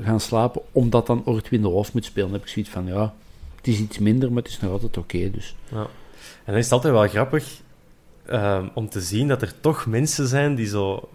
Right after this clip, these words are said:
Speaker 2: eh, ja, die toch iets anders invullen dan de rest. Meer dan driehonderd mensen zeggen behouden. Ehm, er zijn zelfs toch mensen die contract verlengen zeggen. Ehm, hem zijn contract laten uitdoen, dat is echt wel de meerderheid. En dan heb je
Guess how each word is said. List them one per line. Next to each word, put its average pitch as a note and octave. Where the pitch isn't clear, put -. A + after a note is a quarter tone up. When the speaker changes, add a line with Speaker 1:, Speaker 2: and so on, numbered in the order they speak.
Speaker 2:
eh, F#2+
ja, A2
die A2+
toch A#2
iets A2
anders B2+
invullen B2+
dan G#2+
de F#2+
rest. -
Meer A#2
dan A#2
driehonderd A#2+
mensen A#2
zeggen G2+
behouden. G#2
Ehm, F#2
er G2
zijn G#2
zelfs F#2+
toch A2+
mensen G#2+
die G2+
contract F#2+
verlengen G#2+
zeggen. A2+
Ehm, F#2
hem A#2
zijn G2
contract G#2+
laten G2+
uitdoen, C3
dat G#2+
is -
echt B2+
wel G#2
de F#2+
meerderheid. B2+
En A2
dan A#2
heb C#3+
je -